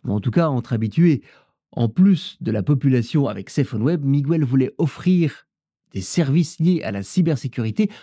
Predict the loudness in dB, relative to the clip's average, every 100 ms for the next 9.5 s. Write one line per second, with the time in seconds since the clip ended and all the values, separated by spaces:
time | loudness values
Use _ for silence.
0 | _ -10 -2 -2 -2 -2 -2 -2 0 -2
1 | 0 -2 -2 -2 -2 -6 _ 0 2 2
2 | -2 -10 _ _ _ 0 0 0 -4 -6
3 | -12 _ _ _ -4 0 0 0 -4 -4
4 | -6 -2 0 0 2 2 2 2 0 -2
5 | -10 _ -2 0 0 -2 -2 0 0 0
6 | -2 -4 -6 -10 _ _ _ 0 0 -2
7 | -16 _ _ _ _ _ _ _ -2 0
8 | 0 2 0 -2 -2 0 0 -2 -2 0
9 | 0 -2 0 0 0